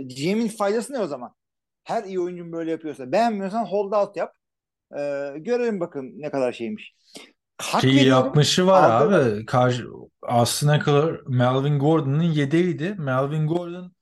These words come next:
Speaker 2: hold out yaptığı için Austin
Speaker 1: Hı.
Speaker 2: Eckler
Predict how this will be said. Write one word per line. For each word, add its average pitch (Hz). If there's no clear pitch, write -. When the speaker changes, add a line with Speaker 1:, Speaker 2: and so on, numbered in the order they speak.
Speaker 2:
hold 165
out 185
yaptığı 185
için 208
Austin 147
Speaker 1:
Hı. 135
Speaker 2:
Eckler 117